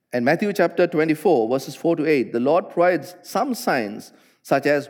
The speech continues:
world wars, wars, famines, pandemics that we are actually experiencing today,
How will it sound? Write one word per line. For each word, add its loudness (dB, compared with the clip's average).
world 0
wars, -6
wars, -2
famines, -4
pandemics -4
that -4
we 0
are 4
actually -4
experiencing -4
today, -4